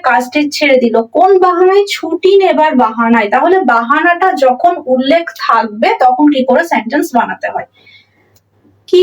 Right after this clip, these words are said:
আমরা জেনেছি এই বাহানার ক্ষেত্রে on this pretext বা on this excuse। এখানে যখন কোনো বাহানা উল্লেখ থাকবে তখন on the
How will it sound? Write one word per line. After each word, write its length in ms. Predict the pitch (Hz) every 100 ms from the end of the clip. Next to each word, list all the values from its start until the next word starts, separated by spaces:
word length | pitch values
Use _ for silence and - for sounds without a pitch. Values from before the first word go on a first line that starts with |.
| 381 -
আমরা 180 | 320 359 320
জেনেছি 340 | 320 349 339 480 302
এই 80 | 311 294
বাহানার 380 | 294 294 302 302 302
ক্ষেত্রে 300 | 302 285 349 381 254
on 80 | 262 240
this 160 | 302 330 -
pretext 520 | - 254 254 262 - - 233
বা 100 | 247 254 240
on 80 | 247 247 247
this 140 | 294 233
excuse। 460 | - - - 202 202 - 202
এখানে 400 | 277 - 466 359 277 233
যখন 240 | 233 294 330
কোনো 120 | 339 359 247
বাহানা 340 | 214 240 294 349 247
উল্লেখ 300 | 240 294 330 - -
থাকবে 440 | 226 226 208 202 254 392 _ _ _ _ _
তখন 480 | 240 220 - 247 302 403 - - 247
on 120 | 269 349 349 -
the 200 | 220 220